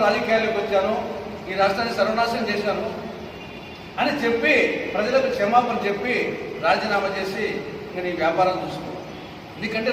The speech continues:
నువ్వు ఒరిజినల్గా వ్యాపారస్తుడు, నీకేం ప్రజాసేవ కాదు. పోయేవాడు పావురాలకు నూకలేసేది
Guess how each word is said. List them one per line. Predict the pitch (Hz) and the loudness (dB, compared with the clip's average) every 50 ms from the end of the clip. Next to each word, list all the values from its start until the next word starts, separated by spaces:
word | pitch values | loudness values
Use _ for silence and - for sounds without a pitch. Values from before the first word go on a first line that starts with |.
| 226 | 0
నువ్వు | 214 185 190 - - - - - - - - - - - 170 | 0 0 0 0 0 0 -2 -2 -4 -6 -6 -8 -8 -6 -4
ఒరిజినల్గా | 190 202 202 202 226 233 226 226 233 - 180 | -2 -2 0 0 -2 0 0 0 2 4 6
వ్యాపారస్తుడు, | 180 185 180 202 190 - - - - - 123 120 - - - - - - - - - - - - - - - - - - - - - - - - - - - - - - - - - - - - - - - - - - - - - - | 6 6 6 4 2 2 0 -2 -4 -6 -6 -8 -8 -8 -10 -10 -12 -12 -12 -12 -14 -14 -14 -14 -14 -14 -14 -16 -16 -16 -16 -16 -16 -16 -16 -16 -16 -16 -16 -16 -16 -16 -16 -16 -16 -16 -16 -16 -16 -16 -16 -16 -16 -16 -16 -16 -14 -12
నీకేం | 175 185 180 185 220 247 - - | -10 -8 -4 -2 -2 0 0 0
ప్రజాసేవ | 185 - 233 240 240 240 240 247 233 240 233 226 | 0 4 6 6 6 6 4 4 2 2 4 4
కాదు. | 220 196 - - - - - - - - - - - - - - - - - - - - - - - - - - - - - - - - - - | 4 4 4 2 -2 -4 -6 -6 -8 -8 -8 -10 -10 -12 -12 -12 -14 -14 -14 -14 -14 -16 -16 -16 -16 -16 -16 -16 -16 -16 -16 -16 -16 -16 -10 -8
పోయేవాడు | 180 214 240 247 240 240 240 233 233 226 220 233 - 214 | -6 -2 0 2 4 6 6 6 6 4 2 0 2 4
పావురాలకు | 190 202 233 240 240 240 233 233 208 202 220 214 220 247 247 220 | 4 4 6 6 6 6 6 6 4 2 0 0 0 0 0 0
నూకలేసేది | - 208 226 240 233 226 214 - 226 202 202 202 202 | 0 0 0 2 2 2 0 0 0 0 2 2 4